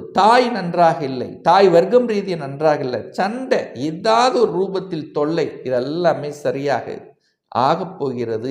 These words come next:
இந்த சனி பெயர்ச்சிக்கு அப்புறம். விடிவு காலம் பிறக்கப் போகிறது அப்படிங்கிறத ஸ்ட்ராங்கா சொல்லலாம். அஞ்சாம் இடத்தை பார்த்து கெடுத்தாரே பாருங்க, குழந்தை நன்றாக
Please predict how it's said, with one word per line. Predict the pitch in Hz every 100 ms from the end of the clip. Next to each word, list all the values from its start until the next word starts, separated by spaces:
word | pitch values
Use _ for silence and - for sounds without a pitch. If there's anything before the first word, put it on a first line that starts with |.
| 127
இந்த | 123 104
சனி | 117 139
பெயர்ச்சிக்கு | - 113 - 107 110
அப்புறம். | 107 - 135 - - _ 127
விடிவு | 156 196 226 220 -
காலம் | 170 156 156 156 -
பிறக்கப் | 135 - 143 -
போகிறது | 120 107 113 107 120 - -
அப்படிங்கிறத | - 110 110 107
ஸ்ட்ராங்கா | - 117 110 107
சொல்லலாம். | 101 104 107 - _ _ -
அஞ்சாம் | - 165 185 226 226
இடத்தை | 208 196 175 -
பார்த்து | 170 202 185
கெடுத்தாரே | - 160 190 190 170 156 -
பாருங்க, | 139 147 143 113 139
குழந்தை | 165 196 185 170 147
நன்றாக | 143 151 160 156